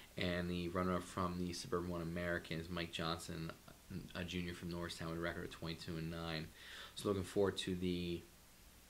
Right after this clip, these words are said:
quarterfinals. Stevens will wrestle Weston Frame from Westchester Henderson. Uh, you know, he's gonna, he's gonna, uh, get the win there and get himself into the semis.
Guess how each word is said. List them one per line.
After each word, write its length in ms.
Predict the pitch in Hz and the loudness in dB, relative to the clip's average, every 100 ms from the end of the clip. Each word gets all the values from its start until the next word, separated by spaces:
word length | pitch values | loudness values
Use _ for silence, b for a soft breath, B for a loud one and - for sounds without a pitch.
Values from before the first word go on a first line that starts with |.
| - - - - - - - - - - - - - | -20 -20 -20 -18 -8 -8 -8 -20 -20 -20 -20 -14 0
quarterfinals. 580 | 101 95 92 90 85 - | 2 4 4 6 4 0
Stevens 640 | - 92 95 92 92 90 B B B B | 2 4 6 4 2 -2 B B B B
will 60 | 95 | 2
wrestle 480 | 90 92 - 87 85 | 4 4 2 2 4
Weston 420 | 90 90 - 90 | 2 2 0 -2
Frame 460 | - - 95 92 90 | -2 2 4 4 2
from 160 | 87 | -2
Westchester 500 | 90 90 90 90 92 | 0 2 2 0 0
Henderson. 720 | 90 92 90 87 - 92 90 90 B B B - | 0 2 2 2 2 2 2 -2 B B B -6
Uh, 60 | - - - - | -4 -4 -8 -4
you 140 | 98 | 0
know, 380 | 87 82 73 98 - | 0 0 -2 -4 -6
he's 240 | - 87 - | -8 -6 -4
gonna, 380 | 90 82 78 - - | -2 0 -2 -4 -8
he's 160 | 92 | -8
gonna, 180 | - 90 82 87 87 - - | -6 -4 -4 -6 -10 -12 -10
uh, 160 | 90 95 | -8 -6
get 160 | 98 98 | -6 -2
the 80 | |
win 220 | 87 87 85 | 0 2 2
there 180 | 82 | 0
and 100 | 80 | 0
get 120 | 87 85 | 0 -2
himself 360 | 80 90 85 | -2 -4 -4
into 200 | 85 87 | -6 -6
the 60 | 82 | -4
semis. 680 | - 87 82 82 80 87 | -2 -2 0 0 -2 -2